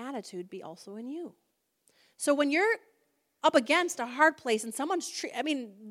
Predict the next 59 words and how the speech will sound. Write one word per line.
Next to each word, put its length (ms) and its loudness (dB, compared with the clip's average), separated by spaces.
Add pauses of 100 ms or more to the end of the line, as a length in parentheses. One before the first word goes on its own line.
the, 140 8 (380)
this 160 0
world 400 4
is, 220 0
you 80 -2
know, 80 0
we're 180 0
Christians, 560 -6
we're, 120 -6 (500)
you 80 -2
know, 180 2
and 160 0
we're 140 -2
gonna 240 0
be 100 0
persecuted 640 -4 (1080)
for 80 -12
the 100 -8
Lord's 280 -4
sake. 240 -10 (760)
And 360 6
that 100 2
might 160 4
come 220 -2
through 100 2
a 60 2
boss, 380 6
that 100 -6
might 160 -2
come 120 -4
through 160 0
a 40 0
coworker, 480 6
that 180 2
might 140 2
come 180 -4
through 180 2
a 40 8
loved 320 8
one 180 2
or 80 6
a 60 4
family 340 2
member 300 4
or 40 2
whatever, 320 8
but 140 0
you're 140 -2
gonna 280 6
be 120 6
persecuted 760 2 (240)
or 80 4
you're 140 4
gonna 260 0
have 220 -2
conflict 580 -2
in 180 -6
this 160 -4
life. 300 -4